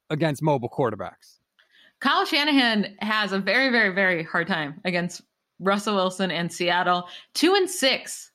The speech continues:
Speaker 2: in his career as a head coach, uh, with San Fran. And the two games he did end up winning, one was by three points, and then the other game by five points, uh, in twenty nineteen, week seventeen. They were one inch away from losing.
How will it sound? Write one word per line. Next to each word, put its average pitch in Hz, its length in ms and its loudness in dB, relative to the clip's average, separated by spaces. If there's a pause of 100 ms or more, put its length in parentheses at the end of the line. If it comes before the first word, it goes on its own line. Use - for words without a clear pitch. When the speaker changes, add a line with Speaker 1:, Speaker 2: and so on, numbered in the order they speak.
Speaker 2:
in 190 140 0
his 196 160 2
career 208 240 2
as 202 80 2
a 180 60 0
head 196 220 -2
coach, 190 520 0
uh, 165 300 0
with 185 120 0
San 190 220 0
Fran. 196 460 0 (360)
And 247 300 0
the 240 80 2
two 320 220 2
games 285 260 -2
he 226 80 0
did 262 180 2
end 285 140 4
up 254 140 -2
winning, 269 320 2
one 226 200 2
was 262 160 2
by 233 160 0
three 233 220 0
points, 233 380 2
and 233 120 2
then 240 140 4
the 240 80 6
other 247 280 2
game 233 200 2
by 214 220 0
five 233 320 2
points, 208 520 2
uh, 185 240 2
in 202 120 4
twenty 220 280 2
nineteen, 214 560 2
week 208 160 0
seventeen. 226 480 2 (220)
They 440 60 4 (100)
were 269 160 2
one 294 220 2
inch 294 180 4
away 233 300 4
from 180 200 0
losing. 165 560 0